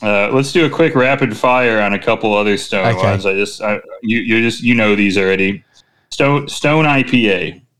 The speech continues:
Speaker 2: Three point nine eight.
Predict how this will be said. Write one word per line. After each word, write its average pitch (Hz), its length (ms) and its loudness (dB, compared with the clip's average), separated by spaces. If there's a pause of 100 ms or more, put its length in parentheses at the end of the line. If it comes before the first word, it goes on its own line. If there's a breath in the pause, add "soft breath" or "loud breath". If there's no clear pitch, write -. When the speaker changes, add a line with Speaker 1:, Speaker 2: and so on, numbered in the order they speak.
(680)
Speaker 2:
Three 156 340 -6
point 139 580 -6 (360)
nine 139 1160 -4 (280)
eight. - 360 -4